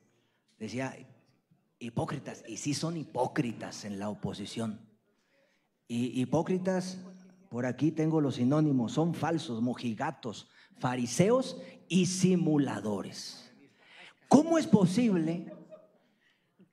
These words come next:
que vengan a defender la estrategia de militarización y que vengan a defender la estrategia de Calderón,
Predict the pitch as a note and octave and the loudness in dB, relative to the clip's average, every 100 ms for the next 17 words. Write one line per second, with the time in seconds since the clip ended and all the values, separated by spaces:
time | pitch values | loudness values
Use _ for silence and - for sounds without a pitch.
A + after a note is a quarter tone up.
0 | - E3 F#3+ B3 B3+ A#3+ G3+ E3 D#3+ - | -4 0 2 0 -2 -2 -2 -2 -2 -2
1 | D#3 D#3+ F3+ G#3 G#3 E3 C#3 - C#3+ C#3+ | -2 0 0 0 -2 -2 -4 -4 -4 -2
2 | - F#3 F3+ F#3+ F#3 F#3+ - _ D3+ D3+ | 0 0 -2 -4 -6 -8 -16 _ -4 -2
3 | D3+ D3+ D3 - C#3 C#3 C3+ C#3 - E3 | -2 -2 -2 -2 -4 -2 -4 -4 0 2
4 | F3 G3 G3 - - _ _ _ _ C#3+ | 2 -2 -6 -10 -20 _ _ _ _ -4
5 | C#3 D3 E3+ F#3 F#3 G3 - C#3+ D3 D3 | 0 2 2 2 -2 -2 -4 -2 -2 -2
6 | C#3+ C#3+ E3 E3+ D#3+ D#3 C3+ D3 C3 D#3+ | 0 0 0 -2 -4 -4 -2 -2 0 -2
7 | D3+ A#2+ - C3+ C3+ B2+ B2+ C#3 D3 C#3+ | -2 -4 -6 -4 -4 -4 0 0 0 0
8 | C#3 | -4